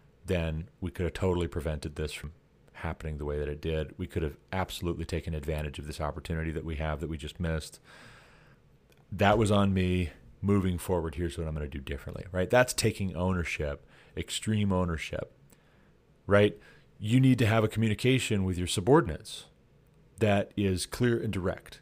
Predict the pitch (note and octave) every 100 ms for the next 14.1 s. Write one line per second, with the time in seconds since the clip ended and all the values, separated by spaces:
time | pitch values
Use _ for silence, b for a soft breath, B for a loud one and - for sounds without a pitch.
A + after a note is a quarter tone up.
0 | _ - A2+ A#2+ A2 G#2 G#2 - G2+ -
1 | F#2 - F2 - A2 F#2+ F#2+ F#2 F2+ -
2 | F2+ F2 F2 G#2+ A#2+ C3 D#3+ G#3+ B2+ B2
3 | F#3 G#3+ E2 C#2+ G2 A2 A2 A2+ G#2 G#2
4 | G#2 A2+ G#2 F#2+ F#2+ F#2+ F2 - E2+ E2+
5 | - E2 D#2+ B B B B D2 D#2 G#2+
6 | A#2 G2+ F2+ F2+ F2 E2+ - E2 D#2+ -
7 | - D#2 D2 - - - D#2 D2 D2+ C#2+
8 | - D#2 F2+ - - b b b b _
9 | _ - F#2 F2+ F2+ F2+ F2 D2+ - D#2+
10 | D2+ - F2 G2 - E2+ F2 E2+ D#2 D2
11 | D#2+ F2+ A2 A2+ F2 F#2+ E2 D2+ G#2+ F#2+
12 | G2 F#2+ G2 F2 D#2+ D#2 F2+ - F#2+ F2
13 | F#2 E2 E2 E2 - E2 D2+ - D#3+ F2+
14 | E2